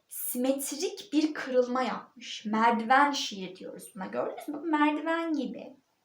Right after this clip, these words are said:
İşte serbest nazım, toplumcu şiir. Nazım Hikmet Ran. Redif yok, uyak yok.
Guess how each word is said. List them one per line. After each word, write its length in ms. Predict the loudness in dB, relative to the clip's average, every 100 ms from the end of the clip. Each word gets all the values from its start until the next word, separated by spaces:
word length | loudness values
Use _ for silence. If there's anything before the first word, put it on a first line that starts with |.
| _ _ _ _ _ _
İşte 500 | -8 -8 -6 -8 -8
serbest 560 | -10 -6 -4 -2 -4 -6
nazım, 260 | -10 -10
toplumcu 420 | -10 -10 -10 -8 -6
şiir. 300 | -6 -6 -6
Nazım 340 | -4 -6 -6
Hikmet 300 | -6 -4 2
Ran. 340 | 4 2 -4 -16 -20 -4 2
Redif 320 | 2 2 2
yok, 340 | 4 4 2 0
uyak 360 | 4 4 4
yok. 480 | 0 2 2 -2 -14